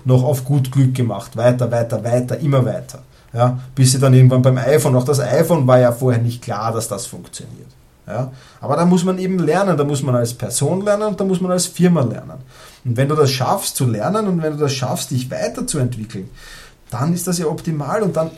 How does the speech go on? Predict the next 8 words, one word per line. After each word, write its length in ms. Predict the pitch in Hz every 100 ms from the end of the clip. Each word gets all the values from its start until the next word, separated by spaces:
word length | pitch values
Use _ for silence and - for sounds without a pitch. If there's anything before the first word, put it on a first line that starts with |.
| -
zählt 380 | - 220 349 -
die 120 | 139
"Ich 160 | 127 123
hab 280 | 123 131
keine 220 | - 131 127
Erfahrung" 540 | 123 107 104 117 117
Ausrede 460 | 98 110 113 101 104
mehr, 320 | 98 87